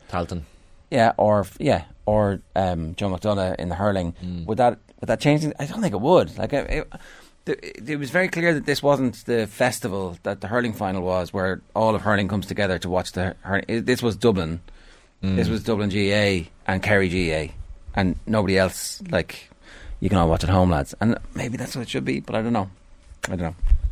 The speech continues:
Speaker 1: Yeah.
Speaker 2: Uh, Brian says they should bring back the minor final the same day as the, I don't know. There should
Speaker 1: Look,
Speaker 2: be some
Speaker 1: uh,
Speaker 2: game on before. Do we need music to get fans to go? Really? Ask Scrimshaw. We no, no, I'm just saying something good. Like, it doesn't have to be, I don't know.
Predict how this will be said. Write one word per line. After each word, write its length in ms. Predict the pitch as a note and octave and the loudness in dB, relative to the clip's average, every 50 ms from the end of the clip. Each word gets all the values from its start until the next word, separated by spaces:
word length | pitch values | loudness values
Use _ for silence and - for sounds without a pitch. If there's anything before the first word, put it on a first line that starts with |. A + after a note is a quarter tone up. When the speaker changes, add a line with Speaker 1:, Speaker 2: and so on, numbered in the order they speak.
| - - - - - - - - - - | -4 -6 -18 -20 -20 -16 -12 -10 -8 -6
Speaker 1:
Yeah. 360 | F#2 F2+ F2+ F2+ F2 F2 E2+ D#2+ - - - - - | -4 -4 -2 -2 -4 -4 -6 -8 -10 -16 -20 -14 -8
Speaker 2:
Uh, 800 | - F2+ F2 F2 E2 E2 - - D#3 - - - D#2 D#2 - - - - - - - - | -4 -4 -2 -2 -2 -4 -4 -4 -4 -4 -4 -4 -6 -6 -8 -10 -10 -12 -14 -16 -8 -2
Brian 260 | - A#2+ A#2+ B2 A#2+ | 2 2 4 4 2
says 140 | G#2 A2 G2+ | 2 0 0
they 80 | G#2+ | 0
should 140 | G2 A2 G2+ | 0 0 0
bring 140 | - A#2 A2 | 0 2 4
back 140 | A#2 A2+ - | 2 2 2
the 60 | - | 2
minor 180 | G#2 G2+ F2+ F#2+ | 2 2 2 2
final 280 | F#2 - G2 F#2 F#2 F2+ | 2 2 2 2 2 0
the 60 | E2 | 0
same 160 | - F#2 F2+ | -2 -2 -2
day 60 | F2+ | -2
as 120 | F2+ D#2+ - | -2 -4 -4
the, 200 | F2+ C2 G#1+ - - - | -6 -6 -6 -10 -14 -14
I 160 | - - C#2+ | -14 -14 -12
don't 120 | D#2+ D#2 D2 | -10 -10 -10
know. 100 | D2 D#2 | -10 -10
There 120 | - F#2+ | -8 -2
should 60 | F2 - | 2 2
Speaker 1:
Look, 80 | - | 2
Speaker 2:
be 40 | F2 | 2
some 160 | - - A#2+ A#2 | 4 2 4 4
Speaker 1:
uh, 20 | |
Speaker 2:
game 160 | G#2 G#2+ G#2 G2+ | 4 2 2 2
on 140 | G2 G2 | 2 0
before. 480 | F#2+ F#2 - - G2 G2 G2 F#2+ F#2+ - - - - - | -2 -4 -2 0 2 2 2 2 0 -4 -6 -12 -6 -2
Do 120 | A#2 A2 | 0 0
we 80 | A2 A2+ | 2 2
need 140 | B2+ C3 B2 | 2 4 4
music 320 | C#3+ C#3+ C3 C#3+ C3+ - - | 2 2 2 0 -4 -6 -6
to 60 | - | -4
get 160 | - C3 B2+ | -2 -2 0
fans 240 | - C3+ C3+ C3+ B2+ | 0 0 0 0 -2
to 60 | - | -2
go? 220 | C3 C3 C3+ C#3 A#2+ | -2 0 0 0 0
Really? 420 | - G#2+ B2 B2+ C#3 D3 C#3 C3 - | 0 2 2 2 2 2 0 -2 -4
Ask 200 | - - C#3 C3+ | -2 -2 -2 -2
Scrimshaw. 280 | - - D3+ C#3 C3 A2 | -2 -2 -2 0 0 0
We 100 | A#2 D3+ | 0 0
no, 120 | D#3 D#3 - - - - - - - - | 0 -2 -4 -6 -10 -18 -20 -14 -8 -4
no, 200 | - F3 - - - | -2 -2 -2 -2 -4
I'm 260 | - - B3 G3+ - - | -4 -4 -4 -4 -6 -8
just 160 | - C#3+ - | -10 -6 -4
saying 140 | E3 D3 A#2+ | -4 -4 -2
something 180 | - - C#3 A#2+ | -2 -4 -2 0
good. 360 | G2 C#3 E3 D#3 A2+ - - - - - - - - - - | 2 4 4 4 2 0 -4 -14 -18 -20 -20 -20 -20 -10 -6
Like, 140 | G2 - - | -6 -4 -4
it 40 | - | -4
doesn't 160 | D#3 C#3+ C#3 | -2 0 0
have 160 | D3 D3 D3 | 0 0 0
to 80 | - C3 | 2 2
be, 280 | B2+ A#2 A2+ A2 G#2 - - - - - - - - - - _ _ _ _ _ _ _ | 2 2 2 0 -2 -6 -12 -20 -20 -20 -20 -20 -20 -20 -20 _ _ _ _ _ _ _
I 100 | - A2 | -4 -2
don't 140 | G#2 G#2+ G2 | 0 0 -2
know. 100 | D#2+ - | -4 -6